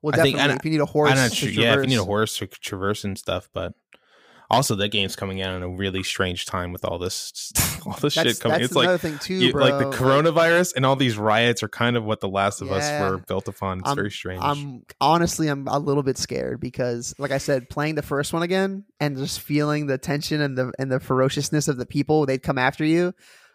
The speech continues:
Speaker 1: I'm like, "Man, we're getting so close to that in real life. I don't know if I'm gonna be able to play The Last of Us Two without having a fucking panic attack." <laughs> I'm telling you,
Speaker 2: Yeah,
Speaker 1: bro, like,
Speaker 2: crazy.
Speaker 1: you're not playing the first one again before the second one, right?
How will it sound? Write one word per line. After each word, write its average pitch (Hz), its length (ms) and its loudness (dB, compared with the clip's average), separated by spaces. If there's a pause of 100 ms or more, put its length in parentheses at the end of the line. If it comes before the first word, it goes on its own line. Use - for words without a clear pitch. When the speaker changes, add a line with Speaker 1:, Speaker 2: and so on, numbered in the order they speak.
Speaker 1:
I'm 151 80 -8
like, 143 180 -2
"Man, 185 220 4
we're 233 100 6
getting 233 240 -2
so 220 220 2
close 208 300 2
to 208 80 -2
that 190 180 4
in 180 40 -4
real 180 180 2
life. 185 240 4
I 170 80 4
don't 208 100 0
know 170 160 4
if 156 80 -2
I'm 160 120 2
gonna 156 140 -4
be 156 140 0
able 156 160 -2
to 151 60 0
play 156 500 0
The 151 100 -2
Last 147 220 2
of 139 60 -6
Us 143 100 -2
Two 175 180 2
without 143 300 4 (120)
having 143 300 -2
a 131 160 -6
fucking 147 220 -6
panic 160 260 -2
attack." 131 300 0 (260)
<laughs> - 40 -20 (1500)
I'm 185 100 2
telling 220 240 4
you, 202 60 6
Speaker 2:
Yeah, 190 100 4
Speaker 1:
bro, 185 220 6
like, 170 180 0
Speaker 2:
crazy. 98 220 0
Speaker 1:
you're 196 100 4
not 214 140 4
playing 190 180 0
the 156 80 -6
first 170 240 -2
one 147 120 -6
again 135 240 -6
before 135 220 -2
the 131 60 -4
second 143 280 -4
one, 117 120 -4
right? 123 200 -6